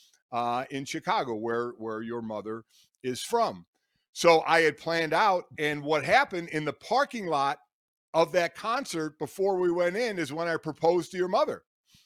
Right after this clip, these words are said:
I had the ring, and I proposed in the car before we went in to the concert.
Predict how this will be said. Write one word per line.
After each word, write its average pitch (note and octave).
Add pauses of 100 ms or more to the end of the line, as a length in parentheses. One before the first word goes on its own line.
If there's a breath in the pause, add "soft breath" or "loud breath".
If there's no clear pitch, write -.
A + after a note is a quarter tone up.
(300 soft breath)
I C#3
had D#3+
the E3
ring, F#3+
and F3+
I D#3+
proposed F#3+
in D4
the D4
car E3+ (300)
before A3+
we G#3+
went G3+
in G#3 (360)
to F#3+
the F3
concert. A3+